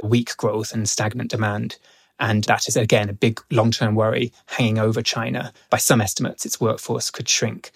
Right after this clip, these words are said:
by about fifteen percent over the next fifteen years, which would be a drag on growth.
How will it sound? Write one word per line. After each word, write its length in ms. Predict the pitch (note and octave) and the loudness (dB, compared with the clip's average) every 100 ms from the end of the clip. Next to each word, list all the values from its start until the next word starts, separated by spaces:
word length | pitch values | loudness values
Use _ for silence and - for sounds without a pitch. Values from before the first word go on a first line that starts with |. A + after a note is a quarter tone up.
| _ - | _ -4
by 100 | - | -2
about 280 | - - - | -2 -6 -4
fifteen 420 | - - A#2 A2 | -2 -2 -2 -4
percent 460 | - - A2+ A2 A#2+ | -2 0 0 0 -2
over 100 | - | -2
the 100 | B2+ | -2
next 360 | - - - - _ | -2 -4 -8 -10 _
fifteen 500 | - A#2 - G#2+ G#2+ | -2 0 0 0 2
years, 380 | B2 G#2+ A2 - | 2 2 -2 -4
which 180 | - | -4
would 140 | B2 A2 | -2 -2
be 240 | G#2+ G#2+ _ _ | -2 -4 _ _
a 40 | - | -2
drag 340 | A2+ A2 G#2+ | 0 0 -4
on 140 | A2 | -6
growth. 440 | A2+ - - - | -4 -4 -6 -16